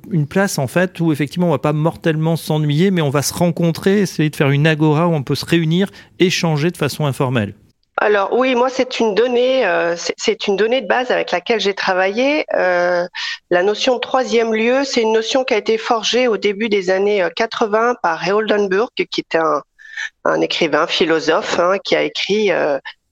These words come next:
Speaker 2: euh, qui, qui disait que, euh, euh, il y avait des lieux qui étaient propices à la rencontre, comme les cafés, euh,
Speaker 1: Mhm.
Speaker 2: les, euh, les magasins, et cetera, et que c'est des endroits où vraiment on partage et qui sont vraiment essentiels à la vie, euh, on,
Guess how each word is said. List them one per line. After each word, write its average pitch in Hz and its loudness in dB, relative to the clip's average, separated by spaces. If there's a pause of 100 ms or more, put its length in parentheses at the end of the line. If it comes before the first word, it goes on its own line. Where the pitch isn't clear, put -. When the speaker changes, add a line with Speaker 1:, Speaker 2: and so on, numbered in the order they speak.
(220)
Speaker 2:
euh, 170 0 (400)
qui, - -6
qui 202 -4
disait 202 0
que, 208 0
euh, 185 2 (480)
euh, 170 2
il 165 -2
y 185 2
avait 196 2
des 220 0
lieux 220 2
qui - -4
étaient 208 -2
propices 247 -2
à 202 2
la 180 0
rencontre, 190 -2
comme 175 0
les 165 -2
cafés, 190 0
euh, 156 0
Speaker 1:
Mhm. 156 -2
Speaker 2:
les, 156 -2 (640)
euh, 156 0
les 175 0
magasins, 165 0
et 180 0
cetera, 185 0
et 208 -2
que 208 -10
c'est 220 -2
des 202 0
endroits 208 0
où 190 -2
vraiment 185 0
on 214 0
partage 226 -2
et 202 -2
qui - -6
sont 196 0
vraiment 196 0
essentiels 226 0
à 196 2
la 180 0
vie, 185 -2
euh, 160 0
on, 165 0